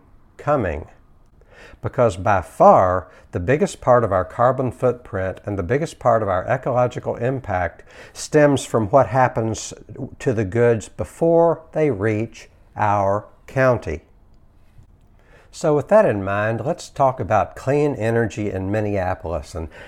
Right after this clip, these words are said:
it's, it's cool to talk about clean energy plans in other cities because there are some things that are the same as Louisville's clean energy plan and some things that are different,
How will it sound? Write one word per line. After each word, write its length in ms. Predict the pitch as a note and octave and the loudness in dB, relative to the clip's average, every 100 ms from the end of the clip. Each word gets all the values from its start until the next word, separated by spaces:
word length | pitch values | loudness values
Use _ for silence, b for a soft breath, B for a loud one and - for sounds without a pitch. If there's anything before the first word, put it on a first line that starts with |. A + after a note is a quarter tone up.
| B | B
it's, 220 | B A2+ - | B -12 -6
it's 200 | A#2+ - | -6 -4
cool 360 | - G#3 G#3 | 2 4 4
to 100 | G3+ | 2
talk 340 | - B2+ C3 B2+ | -2 2 4 2
about 360 | G#2 G#2+ G#2 | 0 0 0
clean 320 | - B2+ C#3 B2+ | -2 -2 0 0
energy 320 | B2 A2 A#2 | 0 -2 -6
plans 540 | - A#2 A2+ A2 G2+ | -4 -2 -2 -2 -4
in 140 | G#2 G2+ | -4 -2
other 260 | A2+ A#2 | 0 -2
cities 480 | - - A2+ A2+ G#2+ | -4 -2 -2 -2 -6
because 460 | - - A#2 A2 - | -8 -6 -2 -2 0
there 200 | A#2+ A#2 | 0 0
are 60 | |
some 420 | - - E3+ F#3 | -2 -4 -2 -2
things 420 | D#3+ D3+ C#3+ C3+ - | -2 -2 0 -2 -2
that 100 | B2 | -2
are 100 | A#2 | -2
the 140 | G2 | -4
same 600 | - F#3 G3+ A3 A3 G#3+ | -4 0 2 2 0 -4
as 360 | F3+ D#3 D#3 D3 | -4 -2 -2 2
Louisville's 480 | D#3+ E3 D#3 D3 | 4 4 2 -4
clean 260 | - D#3 D3+ | -4 -2 0
energy 320 | D#3+ C#3 D#3 | 0 -2 -6
plan 460 | - E3 D#3 D#3 C#3+ | -6 -2 -2 -2 -2
and 160 | G2 | -4
some 260 | - B2+ A#2+ | -4 -2 -2
things 360 | C3 B2 A#2 - | -2 -2 -4 -6
that 100 | F#2 | -6
are 100 | F2 | -6
different, 580 | D#2+ E3 F3 E3 E3 | -2 -2 -2 -6 -6